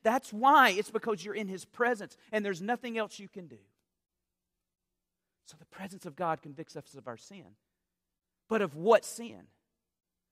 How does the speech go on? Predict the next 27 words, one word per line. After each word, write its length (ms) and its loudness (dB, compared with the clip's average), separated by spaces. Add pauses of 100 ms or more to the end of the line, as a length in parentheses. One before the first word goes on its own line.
(280)
When 120 0
we 100 4
think 220 0
of 100 0
sin, 300 -2
we 180 4
do 220 -2
think 240 -6
of 100 -6
sin 260 -6
in 120 -8
a 80 -12
general 280 -8
sense. 280 -8
All 120 4
the 120 -2
things 240 -4
that 120 -4
we 140 -4
do 220 -2
that 100 0
are 100 -4
wrong, 340 -2
whether 120 -2
it 80 -6
be 80 -4
lying 560 2